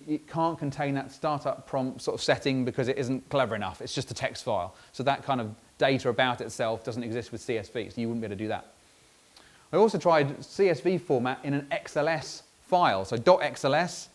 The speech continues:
but C S V format. That's, obviously that's a less likely outcome because web apps are gonna be generating the content appropriately.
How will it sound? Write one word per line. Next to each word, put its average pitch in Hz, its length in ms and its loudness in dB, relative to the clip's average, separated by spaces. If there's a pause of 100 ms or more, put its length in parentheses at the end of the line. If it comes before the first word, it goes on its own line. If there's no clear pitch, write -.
(140)
but - 160 2
C 147 220 2
S 131 100 2
V 135 160 0
format. 113 480 0
That's, - 260 -16 (360)
obviously 151 340 0
that's 135 220 0
a - 40 -4
less 143 240 0
likely 139 360 2
outcome 143 460 0
because 135 280 -4
web 131 200 4
apps 123 280 2
are 120 40 -4
gonna 123 180 0
be 117 160 0
generating 123 520 0
the 113 60 -4
content 117 400 -6
appropriately. 117 640 -2